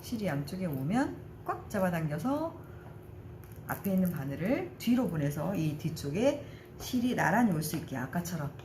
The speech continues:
이렇게, 그리고 짧게 끊어주고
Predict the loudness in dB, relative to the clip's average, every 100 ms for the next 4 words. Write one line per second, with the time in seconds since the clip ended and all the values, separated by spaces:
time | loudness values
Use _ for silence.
0 | -10 -8 -8 -8 -6 -2 0 0 -4 -16
1 | -16 -14 -10 -8 -4 4 6 6 -2 -8
2 | -12 -14 -14 -16 -16 -16 -16 -14 -12 -4
3 | -2 -2 0 0 0 0 0 -2 -6 -4
4 | -2 0 0 -2 -4 -6